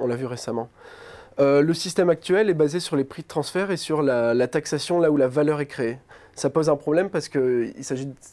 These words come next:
déterminer où la valeur est créée. D'autres personnes proposent des, des réformes, euh, comme celle de taxer là où les consommateurs sont basés,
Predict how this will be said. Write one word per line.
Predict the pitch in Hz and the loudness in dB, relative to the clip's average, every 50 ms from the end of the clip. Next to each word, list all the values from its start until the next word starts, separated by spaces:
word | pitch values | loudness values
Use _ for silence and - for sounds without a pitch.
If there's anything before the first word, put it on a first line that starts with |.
| - 156 143 | -20 -18 -10
déterminer | 131 127 117 131 117 131 147 165 156 - - | -10 -8 -6 -6 -4 -2 -2 -2 -4 -6 -8
où | - 175 175 170 | -8 -6 -4 0
la | 160 143 | 0 0
valeur | 131 139 131 139 139 | 0 0 -2 -2 -4
est | 139 123 | -4 -10
créée. | - - 123 107 - - - - - - - - - - _ _ - | -10 -8 -10 -10 -10 -10 -16 -20 -20 -20 -20 -20 -20 -20 _ _ -10
D'autres | - 143 143 190 185 | -6 0 0 0 0
personnes | - 190 175 - - 196 190 202 202 | 0 -2 -2 -2 0 -2 -2 -2 -2
proposent | - - 160 139 - 165 160 151 | -6 -8 -8 -2 -2 -2 -2 0
des, | 143 139 131 127 127 123 | 0 0 0 0 0 0
des | 123 135 | -2 -2
réformes, | 131 139 135 - - 151 156 151 147 135 | -2 -2 -4 -4 -4 -4 -2 -2 -2 0
euh, | 127 120 117 117 117 | 0 2 2 0 0
comme | 117 - 135 131 127 | -2 -4 -4 -4 -4
celle | - 160 151 151 | -2 -4 -4 -2
de | 135 131 | -4 -6
taxer | 120 - 123 - - - 160 | -4 -4 -8 -6 -4 -4 0
là | 160 143 131 | 2 2 2
où | 131 135 | 2 0
les | 135 127 120 117 113 113 117 | 0 0 2 0 0 0 -4
consommateurs | 113 - - 156 - - 156 143 143 147 151 143 | -6 -8 -10 -10 -6 -4 -4 -4 -2 -4 -8 -8
sont | - - 131 | -8 -8 -8
basés, | 120 120 120 139 196 | -6 -6 -6 -6 -8